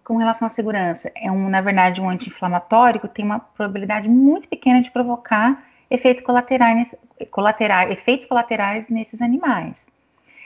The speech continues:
Então, é, sentiu dor, você percebe que mesmo que você tá ali fazendo já um tempo um suplemento, como a gente tem, a gente falou, né?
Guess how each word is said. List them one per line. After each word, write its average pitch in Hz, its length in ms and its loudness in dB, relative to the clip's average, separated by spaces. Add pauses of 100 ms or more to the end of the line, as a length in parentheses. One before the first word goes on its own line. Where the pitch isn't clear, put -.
(220)
Então, 202 680 0
é, 180 400 -2
sentiu 226 600 -2
dor, 170 600 2
você 190 200 -4
percebe 190 560 -2
que 190 400 -8 (340)
mesmo 254 380 4
que 254 100 0
você 226 200 -4
tá 220 140 -4
ali 196 360 -2
fazendo 190 400 -2
já 196 120 -4
um 190 100 -4
tempo 196 540 -6
um 190 60 -4
suplemento, 180 600 -6
como 180 200 -4
a 180 40 -6
gente 180 220 -10
tem, 170 280 -8 (380)
a - 40 -10
gente - 140 -16
falou, 180 600 2
né? 190 320 0